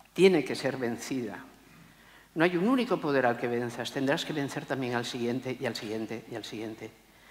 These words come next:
Y eso te pasará con las cabezas de los ciudadanos, porque también no las vencerás de una vez. Cada una es una sola. El gran poder de la democracia es lo que parece su debilidad, que justamente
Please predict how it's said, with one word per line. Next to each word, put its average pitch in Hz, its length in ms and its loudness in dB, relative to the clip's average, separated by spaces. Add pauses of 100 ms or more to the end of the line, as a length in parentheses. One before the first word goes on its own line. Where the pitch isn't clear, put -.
(500)
Y 147 200 2
eso 240 280 2
te 185 100 -2
pasará 123 560 -2
con 135 140 -2
las 120 160 -4
cabezas 156 480 -4
de 135 80 -6
los 113 200 -8
ciudadanos, 117 720 -2
porque 117 260 -4
también 123 540 -2
no 131 200 2
las 139 260 -4
vencerás 113 480 -6
de 135 80 -8
una 104 160 -8
vez. 104 180 -8 (1160)
Cada 113 260 0
una 151 200 0
es 139 140 -2
una 110 160 -4
sola. 104 300 -6
El 98 100 -6
gran 170 320 4
poder 123 360 -2
de 107 80 -6
la 107 100 -6
democracia 110 640 -4
es 113 80 -6
lo 107 80 -6
que - 100 -4
parece 123 340 -6
su 131 140 -10
debilidad, 110 560 -6 (1400)
que 113 100 -6
justamente 156 1080 -2